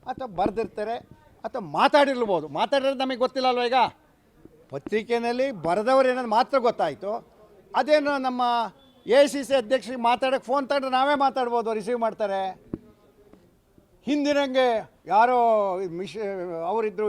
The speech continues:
ಇವರಿದ್ರು ಅವ್ರಿಗೆ ಮಾತಾಡೋ ಫೋನೇ ತೆಗಿತಿರಲ್ಲ. ಕರ್ನಾಟಕದವ್ರು ಯಾರು ಗೊತ್ತಿಲ್ಲ ಅಂತ ಹೇಳೋಂಥ ಪ್ರಶ್ನೆ ಏನಿಲ್ಲ.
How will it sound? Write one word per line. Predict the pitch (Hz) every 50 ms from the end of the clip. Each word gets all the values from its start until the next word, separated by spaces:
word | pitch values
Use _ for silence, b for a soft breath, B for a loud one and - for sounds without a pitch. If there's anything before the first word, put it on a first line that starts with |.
| 202 208
ಇವರಿದ್ರು | 208 214 208 208 190 208 214
ಅವ್ರಿಗೆ | 208 208 202 190
ಮಾತಾಡೋ | 190 196 - 226 202 185 147 180
ಫೋನೇ | 208 208 214 -
ತೆಗಿತಿರಲ್ಲ. | 208 202 190 175 202 202 196 202 202 b b b b b - 185
ಕರ್ನಾಟಕದವ್ರು | 202 208 226 226 208 214 185 202 202 185 175 180
ಯಾರು | 196 220 226 220 190 180
ಗೊತ್ತಿಲ್ಲ | 202 196 - 214 208 208 202 202
ಅಂತ | 180 - 208 190
ಹೇಳೋಂಥ | 190 190 190 196 196 196 156 180
ಪ್ರಶ್ನೆ | 185 - - 196 190 185
ಏನಿಲ್ಲ. | 190 175 170 175